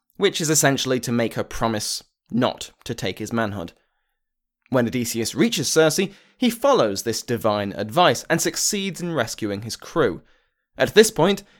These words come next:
they stay with Circe for another year before setting off again, with new directions from the goddess, who bore Odysseus three sons who would gain their own place in the canon of Greek literature. Circe largely comes off as rather benign.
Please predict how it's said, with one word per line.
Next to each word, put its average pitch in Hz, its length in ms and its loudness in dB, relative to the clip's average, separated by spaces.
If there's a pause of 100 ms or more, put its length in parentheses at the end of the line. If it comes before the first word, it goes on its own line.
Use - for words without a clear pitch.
(140)
they 240 120 4
stay 240 420 4
with 110 180 0
Circe 101 360 -2
for 117 160 -4
another 107 200 -2
year 185 260 2
before 170 260 -2
setting 127 280 -4
off 113 120 -6
again, 120 420 0 (180)
with 185 200 4
new 139 180 4
directions 107 480 0
from 98 160 -8
the 95 80 -8
goddess, 117 480 2 (240)
who 117 140 -4
bore 170 320 4
Odysseus 135 460 -4
three 131 360 -6
sons 117 500 -2 (240)
who 151 100 -2
would 143 140 0
gain 120 260 2
their 117 140 2
own 147 140 6
place 90 340 -6
in 107 120 -8
the 107 80 -6
canon 98 400 -8
of 90 120 -8
Greek - 280 -12
literature. 113 460 -6 (1160)
Circe 240 480 4 (420)
largely 254 480 2
comes 185 280 0
off 104 240 4
as 127 260 -6
rather 113 320 0
benign. 120 680 0